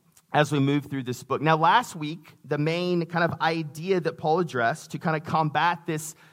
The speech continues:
this, uh, this practice of them, um, prom-, being very promiscuous, spending, um, very freely s-, uh, sleeping with prostitutes, right? He addresses this idea of our union with Christ. He says,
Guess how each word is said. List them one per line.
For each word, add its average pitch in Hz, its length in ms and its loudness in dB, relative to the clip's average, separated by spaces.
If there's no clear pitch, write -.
this, 151 240 -4
uh, 143 180 4
this 147 160 -6
practice 165 800 0
of 135 200 -2
them, 151 380 2
um, 135 320 4
prom-, 147 340 0
being 170 220 2
very 175 200 6
promiscuous, 170 800 -2
spending, 165 540 -4
um, 117 320 2
very 151 220 -2
freely 165 500 -2
s-, - 300 -8
uh, 143 160 2
sleeping 170 480 -2
with 160 160 0
prostitutes, 156 680 0
right? 156 200 0
He 185 200 0
addresses 170 680 0
this 160 200 -8
idea 156 380 -2
of 135 180 0
our 151 120 4
union 180 540 0
with 170 180 -2
Christ. - 560 -6
He 165 80 0
says, 185 240 2